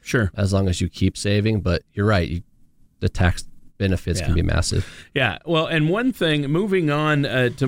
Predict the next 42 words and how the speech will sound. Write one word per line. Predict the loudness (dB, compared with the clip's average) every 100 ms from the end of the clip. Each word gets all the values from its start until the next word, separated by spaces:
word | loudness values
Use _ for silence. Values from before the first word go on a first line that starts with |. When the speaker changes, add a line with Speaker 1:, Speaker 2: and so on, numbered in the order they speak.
| -2
Speaker 1:
the | 0 2 2
other | 2 0
thing | 0 0
I | 2
wanted | 4 4 2
to | 0
ask | 0 0 0 2
you | 2
about, | 2 0 0
Matt, | 2 2
especially | 0 0 -2 0 2
when | 2 0
we're |
talking | 0 0 0 0 2
about | 2 2 0
young | 0 2
adults, | 0 0 0 -2 -2
and, | -4 -4 -12 -20 -20 -14
uh, | -2 2 2 0 -4 -18 -6
the | 0 2
one | 2 2
thing | 0 2
I | 2
always | 2 2 0
worry | 0 2 2
about | 2 0 0
with | 0
my | 2 2 0
kids, | 0 -2 -2
especially | -2 -2 -2 0
my | 0
youngest | 2 2 2 -2 0
daughter | 0 2 2
is | 0 2
in | 2
that | 2 2
age, | 2 2 0 -2
you | 0
know, | 0
she's | 0 0 2
Speaker 2:
Mm-hmm. |
Speaker 1:
eighteen, | 2 0 -2 0 2 2